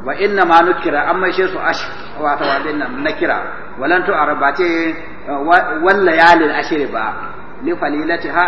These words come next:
ala ghayriha, domin sun fi sauran daruruwa. لأنها أفضل ليالي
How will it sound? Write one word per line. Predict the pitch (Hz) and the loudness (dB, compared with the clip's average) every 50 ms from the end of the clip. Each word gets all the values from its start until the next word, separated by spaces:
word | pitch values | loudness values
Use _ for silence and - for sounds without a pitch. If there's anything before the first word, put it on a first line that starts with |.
| 147 | 2
ala | 143 139 135 135 | 0 0 -2 -2
ghayriha, | 135 131 127 127 | -4 -6 -6 -6
domin | 123 123 143 165 160 | -6 -6 -6 -6 -4
sun | 165 170 165 151 | -2 -4 -4 -4
fi | - 160 160 151 - - - - - - - - - | -4 -6 -8 -8 -8 -10 -12 -12 -14 -14 -14 -8 -4
sauran | - 151 151 151 151 151 151 151 151 151 147 139 - | -2 -2 0 0 0 0 0 -2 -2 -2 -4 -4 -4
daruruwa. | 147 143 143 147 143 139 139 117 101 90 80 - - - - - - - | -2 -2 -2 -2 -2 -2 -4 -4 -6 -8 -8 -10 -12 -12 -12 -12 -12 -10
لأنها | 120 131 143 170 165 160 143 156 156 151 160 | -6 -2 0 0 0 0 0 0 0 0 0
أفضل | 165 170 165 160 151 | -2 -2 -2 -2 -2
ليالي | 139 139 151 170 165 | -2 -2 0 0 -2